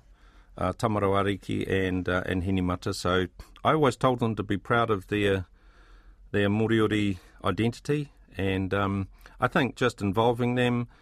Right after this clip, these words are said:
in coming along to Hui, to Wānanga, so they were both, well, my older son's in Australia, so he couldn't be at the,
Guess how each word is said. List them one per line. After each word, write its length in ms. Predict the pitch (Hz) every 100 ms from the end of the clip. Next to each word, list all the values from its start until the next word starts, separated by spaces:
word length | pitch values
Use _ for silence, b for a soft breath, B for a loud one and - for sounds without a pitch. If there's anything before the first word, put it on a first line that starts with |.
| b b b
in 500 | 107 107 101 98 101 -
coming 260 | - 117 104
along 220 | 104 104
to 100 | 104
Hui, 320 | 95 120 120
to 140 | 113 98
Wānanga, 600 | 107 110 113 113 113 113
so 200 | - 107
they 100 | 107
were 140 | 107 95
both, 500 | 104 101 98 - -
well, 300 | - 92 90 - - -
my 140 | 95
older 200 | 98 95
son's 340 | - 95 95 87
in 100 | 87
Australia, 460 | 87 - 101 101
so 180 | 92 90
he 120 | 95
couldn't 240 | 95 95 87
be 140 | 95
at 160 | 95 -
the, 260 | 92 90